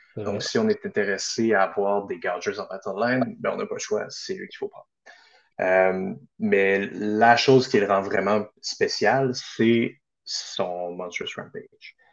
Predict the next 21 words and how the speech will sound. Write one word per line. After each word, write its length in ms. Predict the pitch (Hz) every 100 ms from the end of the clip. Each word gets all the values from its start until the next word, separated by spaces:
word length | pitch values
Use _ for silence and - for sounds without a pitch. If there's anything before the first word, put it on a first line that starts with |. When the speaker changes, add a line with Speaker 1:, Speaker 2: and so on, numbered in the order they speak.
| _ _ -
Speaker 2:
Euh, 240 | 90 90
son 160 | 87 87
Monstrous 340 | 90 - - -
Rampage, 440 | 90 - 104 104
c'est, 260 | - - 85 85 - - - - _
c'est 300 | - - 92
tout 140 | - 107
ce 140 | -
que, 480 | 110 95 92 90 87
ce 260 | - - -
que 120 | 107
des 100 | 117
joueurs 420 | 113 - 107 107
Iron 300 | 98 95 95
Jaws 480 | 98 107 110 107 104
ou 60 | 95
Big 220 | 101 98
Wab 360 | 98 101 104 - -
pourraient 240 | 98 95
rêver 580 | 95 98 98 98 92 110
d'avoir. 600 | 98 90 101 92 110 117